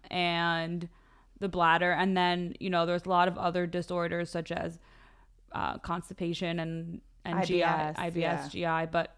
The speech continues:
Speaker 1: those we could save for another episode and
Speaker 2: Yeah.
Speaker 1: group those together, right?
Speaker 2: Yeah, and even endometriosis could be another
Speaker 1: Exactly.
Speaker 2: episode. So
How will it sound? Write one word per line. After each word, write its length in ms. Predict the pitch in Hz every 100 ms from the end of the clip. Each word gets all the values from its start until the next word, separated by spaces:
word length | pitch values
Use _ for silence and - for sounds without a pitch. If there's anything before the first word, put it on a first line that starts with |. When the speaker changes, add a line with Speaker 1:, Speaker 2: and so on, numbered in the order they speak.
| -
Speaker 1:
those 240 | 180 180
we 100 | 185 180
could 240 | 180 156
save 260 | - 165 160
for 120 | 170
another 340 | 165 160 160
episode 460 | 165 - - - 175
and 100 | 170
Speaker 2:
Yeah. 60 | -
Speaker 1:
group 160 | 170 -
those 300 | 180 170 -
together, 400 | 180 - - 165
right? 160 | 175
Speaker 2:
Yeah, 240 | 165 139 143 -
and 160 | 180 180
even 200 | 175 175
endometriosis 840 | 160 156 147 - 170 180 175 165
could 120 | - 165
be 80 |
another 260 | 165 156 156
Speaker 1:
Exactly. 320 | 151 - 160
Speaker 2:
episode. 260 | 156 147 -
So 360 | - 151 147